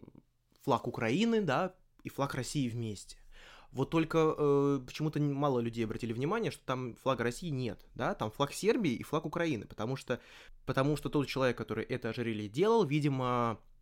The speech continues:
тоже клинический имбецил, потому что и п-, представить себе, как это ожерелье будет висеть на шее, и примерно прикинуть правильную последовательность цветов, э, русского флага можно.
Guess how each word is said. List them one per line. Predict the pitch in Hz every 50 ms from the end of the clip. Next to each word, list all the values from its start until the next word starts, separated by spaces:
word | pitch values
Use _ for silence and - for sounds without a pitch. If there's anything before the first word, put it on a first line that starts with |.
| _ - -
тоже | - 190 185 151 127 123
клинический | - 135 131 135 123 - 117 - - - 104
имбецил, | 104 107 107 120 117 - - 95 104 139 185 - - - - - - - -
потому | - 135 - - 143 151 160 151
что | 147 - - 135 135 135 131 123 - - _ _ _ _ _ _ _ _ _ _ _ _ _ -
и | 151 147 127 131 131 131 - - _
п-, | - -
представить | - - 180 180 185 - - - 208 202 190 160 139
себе, | - - 165 151 170 160 139 110 98 - - -
как | 127 127 -
это | 139 - 131
ожерелье | 120 131 147 156 151 135 123 110
будет | 110 123 123 117 - -
висеть | - 123 120 - 135 120
на | 117 110 107
шее, | - - 226 277 262 185 104 - - - - - - _ -
и | 180 170
примерно | - 170 165 175 185 190 160 147 135
прикинуть | - - 143 160 151 - 190 180 139 113 - - - - - - - - - - -
правильную | 160 156 180 175 147 131 120 117 107 107
последовательность | - - 127 127 - 165 160 147 135 - 113 110 107 107 98 - -
цветов, | - 139 143 143 175 143 117 - - _ - -
э, | - 113 110 107 104 107 104 107 104 90 - - - 110 107 - -
русского | - - 139 160 151 - - 120
флага | - - 208 247 277 214 147 113 101 -
можно. | 127 160 196 190 139 101 - -